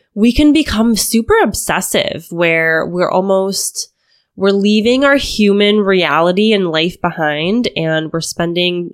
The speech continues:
all of our time in meditation, and we only want to talk about spiritual topics, and all we want to do is meditate and do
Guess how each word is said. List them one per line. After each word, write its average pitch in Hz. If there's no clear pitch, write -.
all 180
of 190
our 196
time 170
in 156
meditation, 226
and 165
we 170
only 185
want 185
to 175
talk 175
about 170
spiritual -
topics, 233
and 160
all 226
we 240
want 208
to 202
do 185
is 175
meditate 185
and 156
do 160